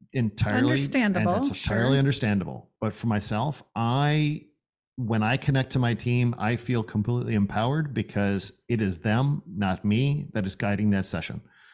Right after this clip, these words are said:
Speaker 1: And, and they guide me into someone's higher self to do the healing work.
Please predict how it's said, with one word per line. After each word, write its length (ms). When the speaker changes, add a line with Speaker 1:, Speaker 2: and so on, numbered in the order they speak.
Speaker 1:
And, 480
and 320
they 300
guide 400
me 200
into 520
someone's 380
higher 240
self 540
to 120
do 280
the 100
healing 480
work. 340